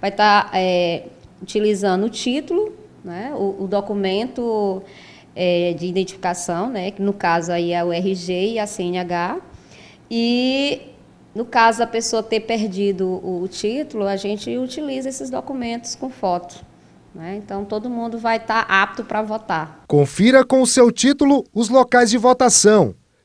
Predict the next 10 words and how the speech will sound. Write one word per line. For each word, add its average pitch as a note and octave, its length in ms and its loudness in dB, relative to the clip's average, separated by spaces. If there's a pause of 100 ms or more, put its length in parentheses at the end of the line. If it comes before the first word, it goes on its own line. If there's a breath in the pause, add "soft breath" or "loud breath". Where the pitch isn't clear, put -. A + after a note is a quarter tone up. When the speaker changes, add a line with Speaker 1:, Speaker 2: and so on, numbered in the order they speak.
(180)
Speaker 2:
Quarta C#4+ 400 8
Zona, B3 540 8 (260)
creas, F#3+ 640 6 (120)
Centro G#3 440 4
da F#3+ 140 6
Juventude D3+ 640 2
três, G#3 640 6
bairro E3 320 4
Castelo C#3+ 440 0
Branco, A3+ 520 4